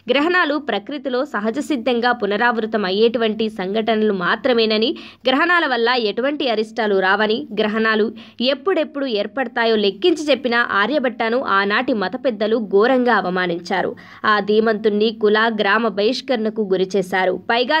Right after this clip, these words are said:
తాను కనుగొన్న వైజ్ఞానిక సత్యాలన్నింటినీ తెలుపుతూ ఆయన రాసిన ఉద్గంతం ఆర్యభట్టంకు వ్యతిరేకంగా పూర్తి అసత్య ప్రచారాలతో కూడిన మరొక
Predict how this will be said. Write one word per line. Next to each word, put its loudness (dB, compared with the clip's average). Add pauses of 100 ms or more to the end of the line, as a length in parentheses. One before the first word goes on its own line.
తాను 0
కనుగొన్న -2
వైజ్ఞానిక -2
సత్యాలన్నింటినీ 0 (100)
తెలుపుతూ 0 (180)
ఆయన 0 (100)
రాసిన -2 (760)
ఉద్గంతం 0 (460)
ఆర్యభట్టంకు -4 (220)
వ్యతిరేకంగా 0 (120)
పూర్తి -2 (120)
అసత్య -2
ప్రచారాలతో 2 (100)
కూడిన 0 (100)
మరొక 2